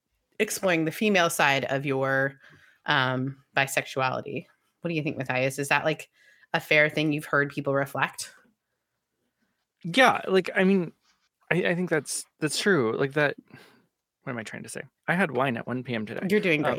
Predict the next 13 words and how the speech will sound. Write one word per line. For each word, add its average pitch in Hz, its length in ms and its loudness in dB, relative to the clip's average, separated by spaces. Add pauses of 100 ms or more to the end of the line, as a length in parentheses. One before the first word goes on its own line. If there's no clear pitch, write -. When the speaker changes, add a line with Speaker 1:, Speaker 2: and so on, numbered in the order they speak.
Speaker 2:
Um, - 0 - (180)
Speaker 1:
I 156 60 -2
had 160 200 0
a 139 340 2 (240)
margarita 151 380 2
spritz. - 420 -6 (1500)
I 160 60 0
don't 156 100 2
even 151 120 2
know 135 100 2
what 123 120 2
that - 180 -2
is. - 180 -8